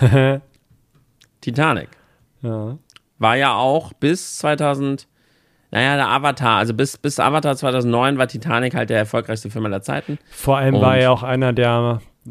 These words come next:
Speaker 1: ich weiß gar nicht, bis es irgendwann auch vorbei war, aber das war auch der Film, der am meisten Oscars eingesammelt hat.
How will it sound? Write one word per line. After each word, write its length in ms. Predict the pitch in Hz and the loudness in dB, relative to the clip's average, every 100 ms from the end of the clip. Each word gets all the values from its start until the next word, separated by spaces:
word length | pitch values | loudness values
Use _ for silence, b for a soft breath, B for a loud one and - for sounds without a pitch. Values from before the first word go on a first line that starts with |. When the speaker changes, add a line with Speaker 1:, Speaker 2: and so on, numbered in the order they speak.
| 85 90 | -18 -16
Speaker 1:
ich 160 | 117 - | -12 -6
weiß 160 | 123 - | -6 -2
gar 140 | 120 | -2
nicht, 260 | 117 - - | -4 -8 -12
bis 200 | 120 120 | -10 -10
es 140 | - | 2
irgendwann 320 | 135 - 120 | 4 4 2
auch 120 | 120 | -4
vorbei 360 | - 139 131 135 | -4 -4 -2 -2
war, 100 | 131 | -4
aber 160 | 110 117 | -4 -4
das 200 | 120 - | -6 -4
war 80 | 113 | -4
auch 60 | - | -2
der 180 | 120 | -4
Film, 240 | 117 123 113 | -4 -4 -4
der 100 | 110 | -4
am 80 | 110 | -2
meisten 320 | 135 - 135 | -4 -6 -8
Oscars 400 | 139 - 107 - | -8 -6 -6 -6
eingesammelt 540 | - 95 98 98 95 | -10 -10 -8 -8 -8
hat. 200 | 104 95 | -8 -10